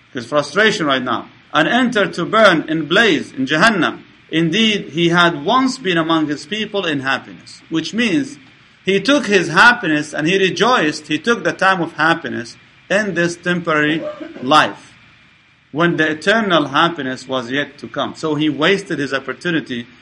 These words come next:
enjoying that temporary pleasure when he was supposed to enjoy, or at least work on, work so hard on gaining the pleasure, uh, the eternal pleasure in the akhirah. Allah subhanahu wa ta'ala described them again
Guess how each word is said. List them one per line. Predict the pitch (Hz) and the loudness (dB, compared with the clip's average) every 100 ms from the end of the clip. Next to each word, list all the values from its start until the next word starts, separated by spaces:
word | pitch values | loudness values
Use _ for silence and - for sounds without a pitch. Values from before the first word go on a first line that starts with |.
| - | -16
enjoying | - 143 135 175 165 156 | -6 -4 2 4 4 4
that | 135 135 | 0 -4
temporary | 135 175 170 135 | -4 -4 -2 -4
pleasure | 131 170 170 127 110 - - - | -2 0 2 0 -6 -12 -20 -8
when | 139 | -2
he | 156 | 0
was | 165 160 | 0 -4
supposed | 143 151 151 151 | -8 -4 -6 -4
to | 139 | -6
enjoy, | 131 131 147 139 135 | -6 -4 -2 -2 -6
or | 135 131 | -4 -2
at | 127 | 0
least | 151 156 - | -2 -4 -6
work | 139 151 143 | -2 -2 -2
on, | 139 135 - | -6 -6 -6
work | 139 139 | -6 -4
so | - 202 | 0 2
hard | 165 135 127 - - - | 4 2 0 -6 -20 -12
on | 139 143 | -6 -4
gaining | 147 165 151 139 127 - | 0 0 2 0 -2 -4
the | 135 | -6
pleasure, | 127 151 139 135 131 - - - | -4 -2 0 -2 -4 -12 -20 -4
uh, | 127 127 | 0 0
the | 135 | 0
eternal | 131 170 151 | -2 0 -2
pleasure | - 143 131 | -2 -4 -4
in | 127 | -4
the | 120 | -4
akhirah. | - 120 - - - _ _ - - - | -2 -4 -6 -16 -18 _ _ -20 -16 -4
Allah | 160 196 | 4 4
subhanahu | 202 185 | 4 0
wa | |
ta'ala | 196 180 | 0 2
described | 170 190 190 | 0 4 4
them | 175 170 | 4 2
again | 170 190 180 160 | 4 2 2 -2